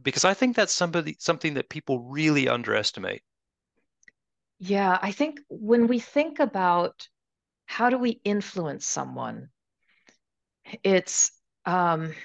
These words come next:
Speaker 2: so reward and coercive power is, reward power is they, they do what you want them to do because you have something they want.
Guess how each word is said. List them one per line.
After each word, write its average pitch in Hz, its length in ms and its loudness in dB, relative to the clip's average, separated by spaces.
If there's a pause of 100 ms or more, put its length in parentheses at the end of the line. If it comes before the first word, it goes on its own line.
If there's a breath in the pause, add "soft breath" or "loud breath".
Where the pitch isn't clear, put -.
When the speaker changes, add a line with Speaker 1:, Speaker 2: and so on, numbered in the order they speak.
(1500 loud breath)
Speaker 2:
so 214 220 4
reward 208 540 2
and 269 120 -2
coercive 202 560 -2
power 170 460 -2
is, 165 320 -2
reward 202 420 -2
power 202 340 -2
is 170 360 -8 (760)
they, 226 560 0 (600)
they 202 200 2
do 214 300 -4
what 254 260 -2
you 208 100 -2
want 202 260 -4
them 208 140 -6
to - 120 -10
do 170 460 -2 (160)
because 180 800 -2 (320)
you 175 320 0
have 214 240 0
something 175 560 -6
they 151 200 2
want. 135 600 -8